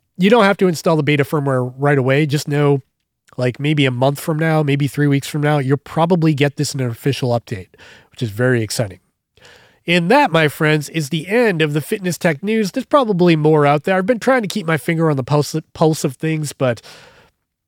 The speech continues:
you know, holidays, man, it's been very busy. Uh, so <laughs> we're gonna have to do with just that. And with that, we're gonna dive right into listener Q and A this week, episode forty-six, listener Q and A.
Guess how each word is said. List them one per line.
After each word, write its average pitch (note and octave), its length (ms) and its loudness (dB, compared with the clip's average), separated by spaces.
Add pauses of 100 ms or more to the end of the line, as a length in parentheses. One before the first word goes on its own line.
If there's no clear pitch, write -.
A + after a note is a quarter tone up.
(240)
you F3 100 -2
know, G#3+ 360 4
holidays, E3 600 4
man, E3 400 0
it's - 120 -20
been D#3+ 220 -2
very F3+ 340 4
busy. C3+ 460 0 (300)
Uh, A#2+ 240 0
so C#3 400 2 (280)
<laughs> - 280 -20
we're E3 80 -2
gonna G#3+ 140 2
have G#3 120 0
to F#3+ 80 -2
do C#3 360 4 (180)
with C3+ 240 0
just C3+ 300 -2
that. G#2+ 260 -8 (580)
And C#4 200 2
with D#4+ 200 2
that, E3+ 400 2
we're G3+ 140 2
gonna A#3+ 180 2
dive G3 360 2
right B3 180 2
into A#3 340 2
listener G#3 520 2
Q G#3+ 260 0
and F#3 100 2
A F3 120 4
this D#3+ 260 0
week, D#3+ 300 2 (320)
episode G#3+ 500 2
forty-six, C#3+ 640 -2
listener F3 460 -2
Q C3 240 -2
and A#2+ 100 -2
A. A#2 220 -2